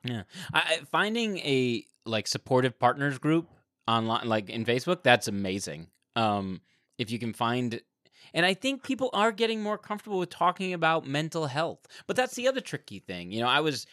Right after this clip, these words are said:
I have a friend whose, uh, whose partner is bipolar, and the other night, uh, we were out, uh, hanging out, having drinks with another bunch of people,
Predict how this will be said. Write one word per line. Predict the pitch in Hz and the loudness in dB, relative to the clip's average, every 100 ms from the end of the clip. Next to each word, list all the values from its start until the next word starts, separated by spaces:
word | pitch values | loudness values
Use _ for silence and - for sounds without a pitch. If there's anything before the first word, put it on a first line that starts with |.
| - - | -20 -2
I | 160 | 2
have | 156 156 | 4 2
a | |
friend | - 123 117 113 110 _ _ _ | 2 4 4 2 -6 _ _ _
whose, | - 123 117 104 - _ 113 | -2 0 0 -4 -12 _ -2
uh, | 107 104 113 | 0 0 -2
whose | 123 - | -4 0
partner | 127 120 117 113 | 2 2 0 -2
is | 110 | 0
bipolar, | 107 110 - 220 247 95 80 - _ _ _ - | 0 -2 -2 -6 -4 -6 -8 -12 _ _ _ -2
and | 127 120 107 _ - | 0 0 -4 _ -8
the | 110 156 | 2 2
other | 175 135 | 2 2
night, | 160 262 165 165 - _ _ _ - | 0 0 -4 -6 -14 _ _ _ -2
uh, | 113 113 110 | 2 2 2
we | 139 175 | 0 2
were | 156 - | 2 4
out, | 143 147 - - | 4 2 -6 -4
uh, | 123 117 113 | 0 0 0
hanging | - 147 139 131 | -2 -4 -2 -2
out, | 135 117 | 0 0
having | 127 123 107 | 0 0 -2
drinks | 117 123 - | -2 -2 -6
with | 104 | -6
another | 113 180 214 131 | -2 0 2 0
bunch | 104 101 98 | 0 -4 -6
of | 104 | -10
people, | 92 - 156 | -8 -8 -8